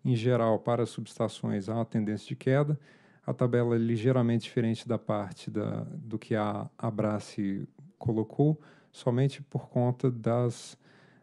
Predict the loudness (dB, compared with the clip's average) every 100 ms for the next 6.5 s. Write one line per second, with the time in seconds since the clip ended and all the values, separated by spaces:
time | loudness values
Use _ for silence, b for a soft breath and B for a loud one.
0 | _ -4 -2 0 0 0 -2 -4 -6 -8
1 | -10 -8 0 4 6 4 4 0 -4 -2
2 | 0 2 2 -2 -12 -16 -10 -4 -2 -2
3 | -2 -2 0 -2 -2 0 0 -2 -2 -2
4 | -2 -4 -6 -2 -4 -2 -8 -4 -2 0
5 | -2 2 2 2 2 2 2 0 0 -2
6 | -4 -8 -4 -4